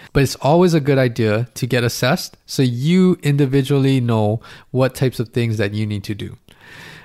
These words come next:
But to share this, because it might help some of you listening, let's go over the typical areas that need to be addressed when it comes to corrective exercises or in your warm-up or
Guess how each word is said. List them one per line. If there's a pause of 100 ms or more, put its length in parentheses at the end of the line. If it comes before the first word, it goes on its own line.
But (340)
to
share
this, (300)
because
it
might
help
some
of
you
listening, (300)
let's
go
over
the
typical
areas
that
need
to
be
addressed
when
it
comes
to
corrective
exercises (280)
or
in
your
warm-up (240)
or